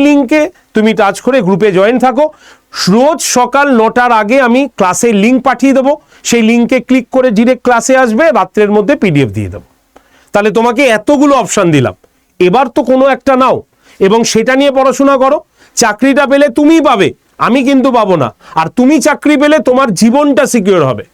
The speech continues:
তাই একটু মন দিয়ে পড়াশোনা করো। এই সময় কিন্তু আর ফিরে আসবে না, যে সময় চলে যায় সেটা কিন্তু ফিরে আসে না। আর এই সময়ের মধ্যে তোমাকে নিজেকে রেডি করতে হবে। মনে রাখবে, তোমার এই আড়াই মাসের প্রস্তুতি তোমার বাকিটা জীবনকে আনন্দ তো দেবেই,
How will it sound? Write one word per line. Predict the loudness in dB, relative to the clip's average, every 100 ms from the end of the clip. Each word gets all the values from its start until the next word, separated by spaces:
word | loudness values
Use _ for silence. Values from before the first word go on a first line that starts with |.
| _ _ _ -2
তাই | -2 0
একটু | -2 -2 0
মন | 2 2
দিয়ে | 0 0
পড়াশোনা | -2 -2 -4 -4
করো। | -6 -10 -20 -4
এই | -2
সময় | 0 0 0 0
কিন্তু | 0 0 2
আর | 0
ফিরে | 0 0 2
আসবে | 0 0 0
না, |
যে | 0 0
সময় | 0 0
চলে | 0 0 2
যায় | 0 -2 -10
সেটা | -4 -2 0
কিন্তু | 0 0
ফিরে | 0 2
আসে | 0 0 -2
না। | -4 -8 _ _ _ -6
আর | -4 -2
এই | 0 2 2
সময়ের | 0 0 0 2
মধ্যে | 0 0 -2 -4 _
তোমাকে | -2 0 0
নিজেকে | 0 0 0 0
রেডি | -2 0 0
করতে | -2 -2 -4
হবে। | -4 -8 -14 -8 -2
মনে | 0 2
রাখবে, | 0 0 -2
তোমার | 0 0 2 2
এই | 2
আড়াই | 2 0 2
মাসের | 2 2 0 0
প্রস্তুতি | -2 -2 -2 -2 -6 _ _ _ -4
তোমার | -2 -2
বাকিটা | -2 -4 -2 -2 0
জীবনকে | 0 0 2 0 0 -2 -4 _
আনন্দ | -2 0 0 0 0
তো | 0
দেবেই, | 0 0 0 -2